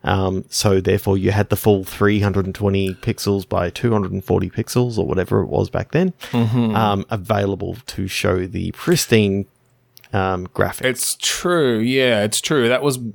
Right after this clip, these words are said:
Speaker 2: they were probably one of the earlier companies then to do that really, like, hand-drawn full-screen graphics.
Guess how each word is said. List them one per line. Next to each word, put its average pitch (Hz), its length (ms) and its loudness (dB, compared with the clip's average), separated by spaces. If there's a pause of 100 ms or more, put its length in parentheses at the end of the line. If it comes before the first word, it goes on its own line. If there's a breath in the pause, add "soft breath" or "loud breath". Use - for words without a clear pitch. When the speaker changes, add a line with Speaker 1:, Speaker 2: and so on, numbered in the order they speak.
(200)
Speaker 2:
they 147 140 0
were 165 120 4
probably 170 460 0
one 131 140 4
of 117 80 2
the 113 160 2
earlier 104 520 0 (400)
companies 107 560 0
then 101 300 -2
to 101 320 -6 (160)
do 107 300 2
that 98 180 -4
really, 98 580 -4 (760)
like, 104 280 -6
hand-drawn 101 920 0
full-screen 95 880 -8
graphics. 104 720 -4